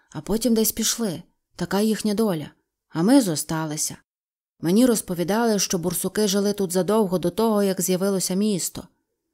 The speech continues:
А тепер знову тут живуть борсуки. Ми народ витривалий, можемо, якщо треба, кудись перекочувати ненадовго, але вміємо й чекати, ми терплячі і повертаємося.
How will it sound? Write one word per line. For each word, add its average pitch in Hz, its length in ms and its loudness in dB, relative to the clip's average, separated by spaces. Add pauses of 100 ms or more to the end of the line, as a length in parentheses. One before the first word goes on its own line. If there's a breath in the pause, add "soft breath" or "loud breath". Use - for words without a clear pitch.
А 156 120 -6
тепер 240 360 2
знову 196 360 2
тут 190 180 -2
живуть 170 340 -2
борсуки. 165 640 -8 (460)
Ми 262 280 4
народ 226 400 2
витривалий, 180 960 -4 (340 soft breath)
можемо, 196 420 0
якщо 185 300 -2
треба, 190 320 -2
кудись 185 320 -2
перекочувати 190 800 -2
ненадовго, 170 720 -2 (360 soft breath)
але 233 400 -2
вміємо 233 540 2
й 240 60 -2
чекати, 156 800 -4 (320 soft breath)
ми 170 160 0
терплячі 156 960 -6
і - 60 -2
повертаємося. 160 1040 -4